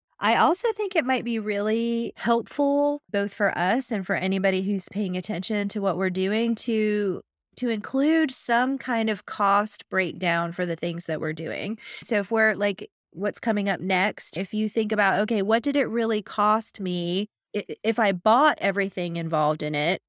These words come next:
I feel like there's a very real way to do some cost analysis in there, because that will continue to bring through this idea of intentional spending. That was one of the things that excited us about the modules, is knowing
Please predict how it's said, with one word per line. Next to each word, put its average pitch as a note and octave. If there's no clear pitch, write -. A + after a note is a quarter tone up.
I G3+
feel B3
like A3
there's G#3
a G3
very F#3+
real B3+
way F3+
to F#3
do E3+
some E3
cost E3
analysis D3
in C3+
there, G2+
because G#3+
that G#3+
will A#3
continue G#3+
to G3
bring G#3
through A3+
this G3
idea G#3
of F3
intentional F#3+
spending. F#3+
That F#3+
was G#3+
one G#3
of G3
the F#3+
things F#3
that F3
excited G3+
us F3
about F3+
the F#3
modules, F3+
is F3+
knowing F#3